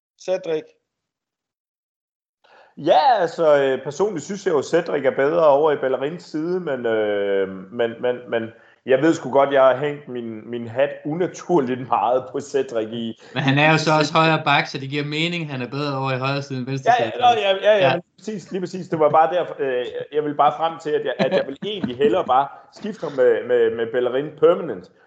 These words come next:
Speaker 2: Men,
Speaker 3: Ja.
Speaker 2: men et eller andet sted, jeg synes faktisk, at Cedric er et rigtig fint kort derovre, og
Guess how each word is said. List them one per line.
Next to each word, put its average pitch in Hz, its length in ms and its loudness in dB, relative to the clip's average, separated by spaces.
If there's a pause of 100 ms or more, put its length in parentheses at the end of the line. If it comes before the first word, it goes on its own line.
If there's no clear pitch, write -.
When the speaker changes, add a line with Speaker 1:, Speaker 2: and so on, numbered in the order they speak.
(180)
Speaker 2:
Men, 147 180 -4
Speaker 3:
Ja. 139 60 -12
Speaker 2:
men 139 180 -6
et 156 100 -8
eller 175 140 -2
andet 156 120 -4
sted, 160 200 2 (240)
jeg 151 120 0
synes 185 280 -10
faktisk, 135 480 -2
at 120 140 -4
Cedric 147 440 -2
er 117 180 2
et 110 280 -2
rigtig 143 320 -2
fint 131 240 -14
kort 127 300 2 (120)
derovre, 110 520 2
og 104 220 0